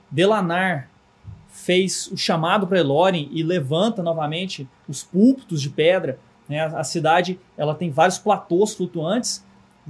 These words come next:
Os, todos os Eloís passam durante o, o período em que eles descansam, que eles entram em trânsito,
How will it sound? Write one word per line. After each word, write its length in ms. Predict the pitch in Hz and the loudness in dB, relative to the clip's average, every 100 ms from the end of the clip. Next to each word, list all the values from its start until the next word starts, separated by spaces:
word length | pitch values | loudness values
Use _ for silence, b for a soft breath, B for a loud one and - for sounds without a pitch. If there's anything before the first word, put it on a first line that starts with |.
| - | -4
Os, 240 | 185 180 | -2 -4
todos 300 | - 208 262 | 2 2 2
os 80 | 226 | 0
Eloís 500 | 233 202 170 220 - | 2 2 2 -2 -4
passam 420 | - 190 202 - | 0 0 0 -2
durante 380 | 160 160 180 190 | -6 -4 -6 -4
o, 200 | 175 170 | -4 -4
o 40 | |
período 380 | 156 165 165 185 | -2 -2 0 -2
em 40 | 190 | -2
que 120 | 190 | -2
eles 160 | 180 | -4
descansam, 560 | 160 143 - 175 208 175 | -6 -8 -4 -2 -2 -4
que 100 | 147 | -6
eles 340 | 160 175 185 | -6 -4 -6
entram 220 | 151 180 185 | -6 -6 -6
em 60 | |
trânsito, 500 | 143 151 190 220 - | -4 -2 0 -2 -6